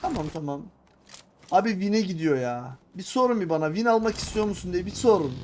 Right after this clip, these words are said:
Yorumlara bir yazın. Can abi win almak istiyor mu? R P alacağım mı? Yazın bir. Sizce var mı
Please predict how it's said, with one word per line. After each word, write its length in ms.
Yorumlara 480
bir 40
yazın. 300
Can 220
abi 240
win 180
almak 300
istiyor 280
mu? 160
R 160
P 320
alacağım 480
mı? 140
Yazın 380
bir. 160
Sizce 300
var 200
mı 80